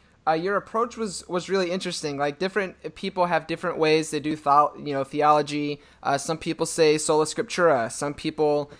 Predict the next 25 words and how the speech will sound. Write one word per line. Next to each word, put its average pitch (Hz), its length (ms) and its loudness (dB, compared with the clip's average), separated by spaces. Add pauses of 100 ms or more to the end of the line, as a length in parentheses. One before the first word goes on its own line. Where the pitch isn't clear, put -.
(120)
have 147 280 2
the 156 100 6
Wesleyan 143 480 0
quadrilateral, 151 880 6
or, 131 100 0
you 127 140 -6
know, 131 140 0
Richard 147 320 -2
Rohr 156 320 4
has 135 160 -4
his 131 140 -8
tricycle 170 420 -2
model. 123 420 -4 (400)
Um, 147 280 0
but 160 100 -2
you 196 100 -2
talked 254 300 2
about 190 300 6
this - 180 -4
idea 156 340 2
when 175 120 2
it 147 100 -4
comes 180 240 -6
to 170 140 -2
a, 143 60 -4